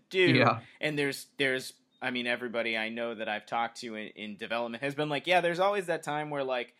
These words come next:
Speaker 1: you forget, uh, parenthesis or, like,
Speaker 2: <laughs>
Speaker 1: some
Speaker 2: Yeah.
Speaker 1: special character, and then you run a build and nothing happens, and you go, 'Oh my God, what
Speaker 2: Yeah. <laughs>
Speaker 1: happened?'" And then you
Speaker 2: Yeah.
Speaker 1: have to, you just have to comb, and you have to literally just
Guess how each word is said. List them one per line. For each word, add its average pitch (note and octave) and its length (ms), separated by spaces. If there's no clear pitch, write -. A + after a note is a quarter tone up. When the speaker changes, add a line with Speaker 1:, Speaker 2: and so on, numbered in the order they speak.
Speaker 1:
you D3 220
forget, C3 720
uh, G#2+ 320
parenthesis D#3 880
or, B2 240
like, G#3+ 260
Speaker 2:
<laughs> - 0
Speaker 1:
some F3 340
Speaker 2:
Yeah. F3 160
Speaker 1:
special D#3+ 240
character, D#3 600
and C#3+ 240
then C#3+ 200
you C3+ 180
run D3 240
a C#3+ 40
build C#3+ 440
and B2+ 400
nothing D3+ 360
happens, C3 500
and B2+ 140
you C3 120
go, B2 360
'Oh C#3 140
my B2+ 180
God, A2 440
what G#2 340
Speaker 2:
Yeah. F3+ 100
<laughs> - 80
Speaker 1:
happened?'" A#3+ 400
And D3 180
then D3 340
you D3 240
Speaker 2:
Yeah. D3 180
Speaker 1:
have F#3+ 100
to, C3+ 200
you C#3+ 140
just C#3+ 160
have C#3 140
to D3 80
comb, E3 360
and A#2 120
you A#2+ 80
have B2+ 140
to C3 80
literally C3 520
just B2 220